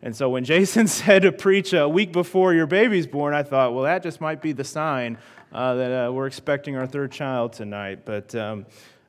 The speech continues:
uh, I thank, uh, each and every one of you for the opportunity to be up here.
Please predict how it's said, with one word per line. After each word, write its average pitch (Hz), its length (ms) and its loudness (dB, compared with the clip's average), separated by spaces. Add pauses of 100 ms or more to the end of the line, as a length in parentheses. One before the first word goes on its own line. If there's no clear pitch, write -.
uh, 101 300 -6
I 113 60 -8
thank, 147 460 -6 (120)
uh, 107 200 -8
each 139 220 -12
and 147 80 -4
every 127 140 -4
one 120 240 -6
of 107 100 -10
you 107 140 -10
for 117 140 -14
the 110 100 -6
opportunity 110 460 -8
to 101 60 -14
be 107 220 -8
up 107 160 -10
here. 95 200 -14